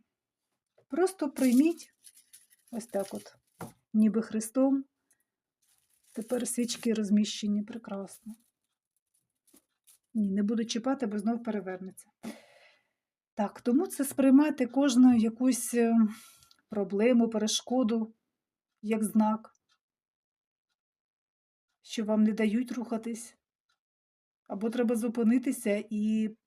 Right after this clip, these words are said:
проконсультуватися з вашим ангелом, охоронителем. Можливо, ви неправильно йдете.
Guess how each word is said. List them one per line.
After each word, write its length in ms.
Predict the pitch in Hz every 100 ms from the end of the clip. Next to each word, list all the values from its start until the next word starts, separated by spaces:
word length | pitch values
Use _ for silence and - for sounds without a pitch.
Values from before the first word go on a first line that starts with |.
| _
проконсультуватися 1200 | 208 226 269 262 294 254 294 247 277 277 - 240
з 40 |
вашим 440 | 208 240 - 240 226
ангелом, 540 | 240 240 233 226 226 - _ _ _ _ _ _ _ _ -
охоронителем. 960 | 226 254 240 220 220 220 202 214 208 202 _
Можливо, 400 | 202 196 233 247
ви 140 | 233
неправильно 520 | 233 226 226 220 220
йдете. 480 | 233 190 190 - 190